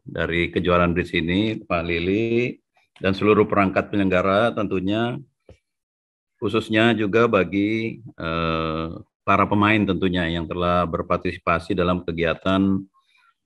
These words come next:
turnamen Ganesha atau Ganesha Bridge Open Tournament yang kedua pada tahun dua ribu dua puluh satu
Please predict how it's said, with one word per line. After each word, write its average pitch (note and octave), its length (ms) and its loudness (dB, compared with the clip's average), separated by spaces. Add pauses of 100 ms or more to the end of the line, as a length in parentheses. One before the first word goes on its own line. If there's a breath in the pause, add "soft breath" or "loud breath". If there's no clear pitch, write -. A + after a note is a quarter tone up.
(240)
turnamen G2+ 560 0
Ganesha G2 800 0
atau F2 320 -6
Ganesha F#2 480 0
Bridge G#2 400 -2
Open F#2+ 400 -2
Tournament G#2 480 0
yang G2+ 320 -2
kedua G#2 480 0
pada E2+ 160 -4
tahun F2 320 -2
dua E2+ 80 0
ribu E2+ 240 -4
dua E2 160 -2
puluh E2 160 -10
satu E2+ 480 -4